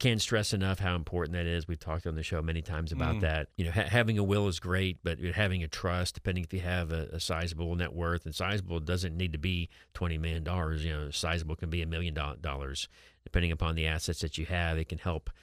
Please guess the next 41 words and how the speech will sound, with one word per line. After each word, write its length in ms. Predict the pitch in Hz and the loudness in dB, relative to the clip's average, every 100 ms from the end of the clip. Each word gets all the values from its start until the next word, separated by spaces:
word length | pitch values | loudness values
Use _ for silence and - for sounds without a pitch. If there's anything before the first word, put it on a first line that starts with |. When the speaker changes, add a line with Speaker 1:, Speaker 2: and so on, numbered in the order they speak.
| - - | -18 -8
Speaker 1:
with 100 | 92 | -8
the 60 | |
transition 640 | - 101 87 78 87 - 87 | -2 0 2 0 0 0 0
of 120 | 85 | 0
your 160 | 85 80 | 0 0
estate. 460 | - - 87 85 | -2 -2 0 0
It 100 | 80 | -2
can 120 | 78 | -2
make 220 | 76 78 76 | -2 -2 0
it 60 | |
a 60 | 73 | 0
lot 240 | 76 73 | 0 0
smoother, 440 | - - 98 90 90 | -2 2 4 4 2
a 60 | |
lot 200 | 80 73 | 0 -4
quicker, 480 | - 107 104 98 101 | -2 -2 2 0 0
a 40 | 73 | -2
lot 140 | 69 | -4
less 180 | 78 - | -4 -4
expensive. 680 | - - 104 95 98 92 - - - - | -4 2 2 4 2 2 -4 -20 -20 -8
So 300 | - 82 80 - _ _ | 2 4 4 -2 _ _
here 120 | 98 | 2
again, 240 | 87 85 73 | 4 4 4
definitely 340 | 95 98 92 | 2 4 4
wanna, 200 | 87 82 | 4 2
wanna 220 | 78 82 | 0 -2
seek 280 | 76 92 82 | 0 -2 0
out 160 | 87 78 | 0 0
some 160 | 87 73 | -2 -2
advice 460 | 67 82 85 - | 0 0 0 0
and 100 | 73 | -4
see 200 | - 82 | -2 0
if 80 | 78 | 0
having 300 | 78 76 76 | 0 0 -2
a 40 | |
trust 420 | 65 - 73 - 71 | -4 -2 -2 -2 -6
is 120 | 76 | -6
the 80 | 65 | -4
right, 360 | 69 73 - - - | -2 -4 -8 -18 -6
is, 300 | 73 76 - | -4 -4 -8
is 380 | 64 78 87 | -6 -6 -6